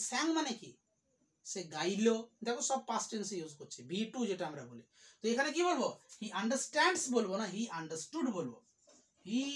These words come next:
understood বা realized বলতে পারি। দেখো, Realized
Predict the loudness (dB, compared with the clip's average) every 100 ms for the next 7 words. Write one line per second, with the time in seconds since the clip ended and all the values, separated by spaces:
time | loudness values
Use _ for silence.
0 | -8 _ _ _ _ _ _ _ _ -6
1 | 0 4 2 2 2 2 0 -12 _ _
2 | _ _ _ _ -16 -4 2 4 8 8
3 | 10 8 6 4 2 2 -2 -2 -6 -6
4 | -20 _ _ _ _ _ _ -18 -16 -16
5 | _ _ _ _ _ _ _ _ _ -20
6 | -20 -20 _ _ _ -6 -2 2 6 6
7 | 6 0